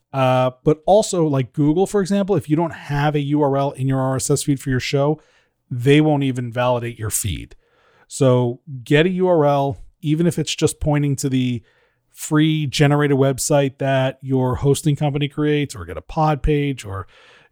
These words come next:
get a, you know, get a Wix or something. Um, having a U R L in your description or having some sort of U R L to whatever product is important to you in your description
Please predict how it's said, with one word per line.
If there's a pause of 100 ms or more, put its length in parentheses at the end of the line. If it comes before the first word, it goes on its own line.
(120)
get
a,
you
know,
get
a
Wix
or
something. (440)
Um,
having
a
U
R
L
in
your
description
or
having
some
sort
of
U
R
L
to
whatever
product
is
important
to
you
in
your
description